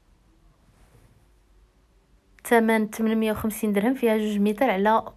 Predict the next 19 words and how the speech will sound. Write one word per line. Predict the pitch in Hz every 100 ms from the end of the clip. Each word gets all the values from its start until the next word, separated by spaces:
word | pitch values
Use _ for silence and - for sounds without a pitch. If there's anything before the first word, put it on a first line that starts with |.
| - -
تقريبًا | - 220 233 330
ثلاثة | - 220 254
متر. | 254 202 - - _ _ - - - - -
هادو | 214 220
لي | 220 214
دغاوس، | 190 190 190 311 - - -
هادو | 175 208 185 208 190
الغشاوات | 180 - 208 233 277
ديال | 175 220 233
الماطلة، | 202 175 - 160 - -
عندهم | 175 190 202
الصغار | 196 - 180 226 214
والكبار، | 190 185 180 254 - - _ _ _ _ _ _ _ _ -
د | 196
بلاصة | 185 208 196 208
وحدة | 196 208
وديال | 247 190 190
جوج | 190 180
بلايص. | 165 175 226 349 - -